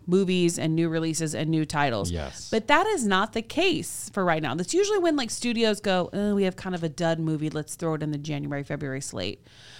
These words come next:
Speaker 1: Um, that's not the case right now. We've got some pretty big movies coming out in, um, February, namely Ant-Man.
Speaker 2: Ant-Man, of course. Quantumania.
Speaker 1: Yes.
Speaker 2: I mentioned this last episode. Uh,
Speaker 1: Yeah.
Speaker 2: definitely wanna see it. It's supposed to be, like,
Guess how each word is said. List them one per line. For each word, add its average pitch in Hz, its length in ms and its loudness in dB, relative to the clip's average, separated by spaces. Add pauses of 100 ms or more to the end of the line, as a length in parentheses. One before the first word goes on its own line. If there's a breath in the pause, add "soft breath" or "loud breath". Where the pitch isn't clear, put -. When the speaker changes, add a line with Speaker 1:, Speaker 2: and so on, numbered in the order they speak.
(200 loud breath)
Speaker 1:
Um, 190 360 8
that's 226 180 2
not 339 160 4
the 349 80 -2
case 359 400 2
right 165 160 2
now. 147 160 2
We've 185 100 2
got 427 120 -2
some 359 100 -6
pretty 214 320 0
big 214 240 2
movies 330 300 2
coming 170 280 0
out 147 280 2
in, 165 380 0
um, 156 500 2
February, 170 840 0
namely 208 1080 4 (600)
Ant-Man. 113 400 -6
Speaker 2:
Ant-Man, 120 300 4
of 101 40 -2
course. - 360 -2
Quantumania. 101 400 2
Speaker 1:
Yes. 85 80 2
Speaker 2:
I - 20 4
mentioned 120 300 6
this 110 120 4
last 117 220 2
episode. 95 360 -2 (360 loud breath)
Uh, 98 240 2
Speaker 1:
Yeah. 110 40 2
Speaker 2:
definitely 147 320 6
wanna 120 240 2
see 87 200 -4
it. 73 100 -8
It's 82 120 -8
supposed - 240 -4
to 117 40 -2
be, 104 680 0
like, 101 380 -4